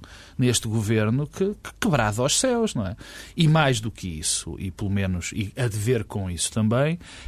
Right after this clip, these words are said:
é a falta de capacidade política da maior parte dos, do, dos ministros. Aliás, essa, quando, quando apareceu esse episódio, eu achei sempre um bocadinho, achei um bocadinho estranho existir. Claro que os, se o iva sobe, teoricamente,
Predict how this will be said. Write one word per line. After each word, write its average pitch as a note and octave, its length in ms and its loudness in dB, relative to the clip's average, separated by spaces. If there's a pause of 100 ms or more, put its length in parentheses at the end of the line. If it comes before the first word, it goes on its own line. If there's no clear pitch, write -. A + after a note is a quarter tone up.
(120)
é F3 280 4
a F3 60 2
falta E3 500 4
de C#3 240 2
capacidade C3+ 640 0
política F#3+ 600 -2
da A3 80 -2
maior A#3 220 2
parte A#3 420 -2
dos, A#3+ 200 -4
do, A#3 360 -4
dos A3 180 0
ministros. A#3+ 460 2 (300)
Aliás, E3+ 280 6
essa, G#3+ 440 2
quando, A3+ 280 2
quando G#3 220 -4
apareceu A2 460 -4
esse B2 180 -6
episódio, A2+ 640 -8 (480)
eu G#3+ 80 0
achei A#3+ 220 2
sempre A3+ 280 0
um G#3+ 40 2
bocadinho, G#3+ 520 0
achei A3+ 220 0
um A#3 40 2
bocadinho A#3 260 2
estranho A3+ 800 2
existir. G#3 440 0
Claro F3 300 2
que - 140 -4
os, - 200 -4 (160)
se - 140 4
o G#3+ 100 4
iva F#3+ 220 4
sobe, G#2+ 400 0 (540)
teoricamente, F#3+ 1200 2